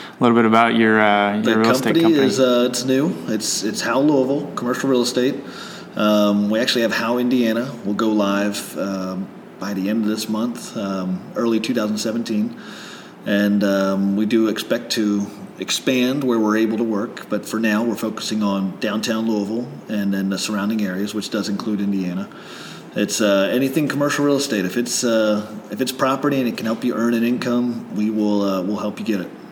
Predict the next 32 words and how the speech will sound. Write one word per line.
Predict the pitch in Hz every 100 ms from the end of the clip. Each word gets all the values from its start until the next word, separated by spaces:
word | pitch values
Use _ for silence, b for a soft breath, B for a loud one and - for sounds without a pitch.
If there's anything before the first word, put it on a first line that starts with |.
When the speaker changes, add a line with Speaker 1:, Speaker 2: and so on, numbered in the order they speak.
| -
Speaker 2:
or | 98
we'll |
help | 107 104
you |
sell | 98 98
it, | 82 - - B B B B -
um, | 101 92 92
or |
we'll | 95
help | 92 98
you | -
get | 101
at | 90
least, | 87 - - - - - -
you | 107
know, | 90
turn | - 95
that, | 92 87 - - - -
put | -
that | 101 -
property | 107 95 90
back | 90 87
to | 92
work | 87 85
for | - 87
you. | 80 - B B B B B
So | - 107
the, | 101 98 95
the | 98
company | 113 143 135
is | 123
fully, | - 143 147 151 151